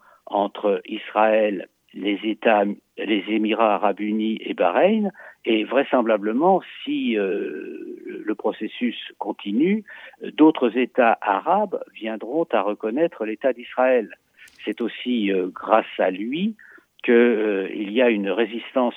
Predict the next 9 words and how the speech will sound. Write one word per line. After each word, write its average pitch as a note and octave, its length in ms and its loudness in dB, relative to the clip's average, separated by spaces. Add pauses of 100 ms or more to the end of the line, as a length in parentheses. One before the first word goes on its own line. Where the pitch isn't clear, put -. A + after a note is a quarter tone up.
plus A#2 140 -4
marquée A2 640 0 (440)
à G#2+ 120 4
l'endroit G2+ 480 4
de - 100 -8
l'Iran. G2+ 600 0 (400)
Et A2 480 -2
de, A#2 160 -4 (240)
et G2+ 260 -2